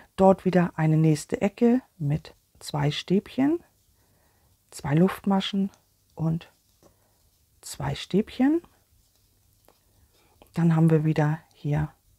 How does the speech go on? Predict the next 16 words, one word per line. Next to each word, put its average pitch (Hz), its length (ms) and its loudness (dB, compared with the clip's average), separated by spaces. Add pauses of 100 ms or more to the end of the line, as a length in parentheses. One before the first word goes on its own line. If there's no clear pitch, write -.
(240)
müsst 160 180 -6
ihr 165 60 2
ein 156 60 2
bisschen 165 200 -2
aufpassen, 165 560 0
ein 170 40 -8
bisschen 147 260 -10
nach 135 160 -6
rechts - 280 -6
ziehen, 185 280 2 (340)
denn 151 120 -4
da 160 340 0
verbirgt 151 420 -4
sich - 260 -8 (460)
die 190 60 0
nächste 147 460 -2